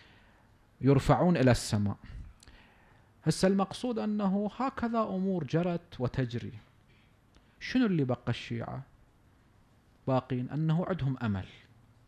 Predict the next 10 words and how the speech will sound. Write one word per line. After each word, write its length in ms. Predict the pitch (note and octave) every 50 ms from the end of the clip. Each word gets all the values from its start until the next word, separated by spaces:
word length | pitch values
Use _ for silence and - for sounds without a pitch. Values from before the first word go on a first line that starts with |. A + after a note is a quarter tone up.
| _ _ _ _ _ _ _ _ -
أمل 280 | F3 F#3+ F#3+ F3+ E3+ E3
بأنه 360 | C#3+ C#3 C3+ C#3 C#3+ C#3+ C3+
في 160 | - - C3+
يوم 280 | C3 C#3+ E3+ F3 E3+ D#3
من 140 | C#3+ C3+ C3
الأيام 760 | B2+ A#2 B2 C3 C3 C3+ D3 E3 F#3 F#3+ G3 F#3+ G#3 A3 G#3 - - - _ _ - _ - - - - _ _ _ _ _ _ -
التأويل 560 | - - - D3 C3+ C#3+ D#3+ F3 E3+ C#3+ C3
الكامل 580 | A#2+ A#2+ - - D#3 E3+ F#3+ G3+ A3 A3 G3 D3+
لهذه 420 | B2 G#2 C3+ B2+ B2 A#2+ A#2 B2
الآية، 560 | A2+ A#2+ - A2 A2+ A#2 A#2+ A#2+ A#2+ - C3